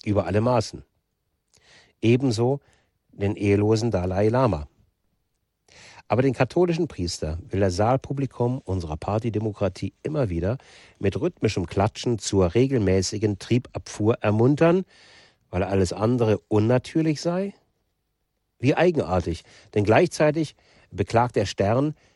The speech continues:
in einer Titelgeschichte, dass in deutschen Betten nichts mehr los sei. Der Zölibat ist offenbar im ermüdeten Ehealltag angekommen.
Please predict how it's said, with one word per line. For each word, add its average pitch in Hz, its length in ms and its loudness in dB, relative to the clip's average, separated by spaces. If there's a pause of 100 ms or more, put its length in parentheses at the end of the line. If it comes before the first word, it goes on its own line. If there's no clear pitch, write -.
(120)
in 90 100 -8
einer 90 240 -2
Titelgeschichte, 139 840 0 (500)
dass 147 180 -2
in 196 140 -4
deutschen 127 440 2
Betten 107 300 -2
nichts 113 260 -4
mehr 113 100 2
los 120 340 4
sei. 69 340 -10 (920)
Der 90 80 -10
Zölibat 107 640 0 (360)
ist - 180 -16
offenbar 98 520 -2 (340)
im 98 140 -8
ermüdeten 95 580 -2
Ehealltag 90 800 -2
angekommen. 78 720 -8